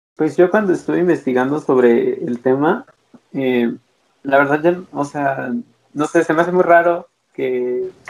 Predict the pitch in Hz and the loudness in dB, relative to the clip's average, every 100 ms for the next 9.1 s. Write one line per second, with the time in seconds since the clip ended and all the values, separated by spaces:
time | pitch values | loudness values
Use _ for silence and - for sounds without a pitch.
0 | - _ _ _ _ _ - 135 143 156 | -20 _ _ _ _ _ -16 -8 -2 -2
1 | 160 151 139 127 127 131 151 165 - 135 | -2 -6 -12 -12 -10 -6 -4 -6 -4 -4
2 | 120 - 123 113 113 135 - _ _ _ | -2 -4 -6 -8 -10 -14 -18 _ _ _
3 | _ _ 147 147 170 175 135 131 135 147 | _ _ 2 4 4 2 0 -2 -4 -4
4 | 185 - 135 123 127 123 - _ 143 147 | -6 -4 -2 0 0 -2 -10 _ -2 2
5 | 151 151 143 127 123 127 _ 135 139 139 | 4 4 2 0 -2 -10 _ -20 -18 -14
6 | 165 156 147 156 175 214 _ - 123 127 | -12 -12 -6 -4 -4 -10 _ -8 -8 -10
7 | 120 - _ - - _ - 135 131 123 | -16 -20 _ -20 -20 _ -8 0 2 2
8 | 117 117 123 120 120 117 120 131 139 131 | -2 -6 -8 -4 -6 -6 -6 -6 -6 -8